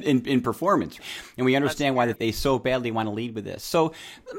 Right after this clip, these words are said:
Speaker 1: let me, let me go a little off script here, Sue, for a second, if you don't mind, because I, I really appreciate your opinion on this. Something we get all the time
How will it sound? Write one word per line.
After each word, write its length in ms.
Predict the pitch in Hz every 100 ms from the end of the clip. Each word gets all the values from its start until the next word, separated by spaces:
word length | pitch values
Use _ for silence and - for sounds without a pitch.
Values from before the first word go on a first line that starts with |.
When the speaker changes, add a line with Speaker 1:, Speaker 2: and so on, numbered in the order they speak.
| 392
Speaker 1:
let 120 | 262
me, 60 | -
let 120 | 254
me 60 |
go 100 | 320
a 40 | 202
little 180 | 165 139
off 120 | 113
script 260 | - 117 -
here, 120 | 98
Sue, 200 | - 104
for 100 | 98
a 40 |
second, 240 | 90 95 92
if 60 |
you 40 | 92
don't 120 | -
mind, 200 | 101 104
because 280 | - 120 110
I, 40 |
I 140 | 127 156
really 260 | 175 247
appreciate 400 | 196 - 123 120
your 280 | - 104 95
opinion 380 | 90 - 107 92
on 160 | 85 85
this. 260 | 85 - -
Something 420 | - 262 302 247
we 80 | 170
get 120 | 127
all 160 | 98 90
the 80 | -
time 480 | - 85 - -